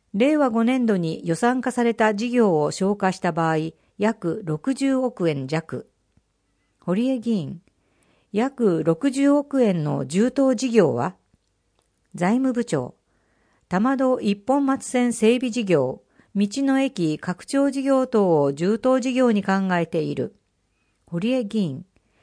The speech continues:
道の駅拡張整備事業等に充てた特例債の残額を玉堂一本松線整備事業に充てられないか。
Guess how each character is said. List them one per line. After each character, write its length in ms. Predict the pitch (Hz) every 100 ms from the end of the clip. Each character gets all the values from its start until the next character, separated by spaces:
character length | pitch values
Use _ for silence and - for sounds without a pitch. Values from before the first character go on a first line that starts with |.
| _ _ -
道 120 | 202
の 320 | 202 294 294
駅 300 | 294 285 190
拡 260 | - 190 -
張 220 | 277 277
整 220 | 277 277
備 160 | 254 247
事 120 | 269
業 220 | 262 254
等 260 | 247 233 208
に 240 | 170 147
充 240 | - 160 -
て 40 |
た 220 | - 180 - - -
特 240 | 208 208
例 180 | 269 294
債 240 | 285 254
の 140 | 208 185
残 260 | 208 233
額 300 | 208 180 -
を 200 | 139 160 _ _ _ _
玉 280 | 190 202 247
堂 240 | 254 247
一 160 | - 196
本 300 | - 254 262
松 160 | 269 -
線 300 | - 240 240
整 240 | 247 262
備 140 | 269
事 140 | 262 269
業 220 | 262 220
に 200 | 160 147
充 100 | 143
て 140 | -
ら 100 | 214
れ 120 | 226 226
な 140 | 220
い 60 | 202
か。 260 | - 113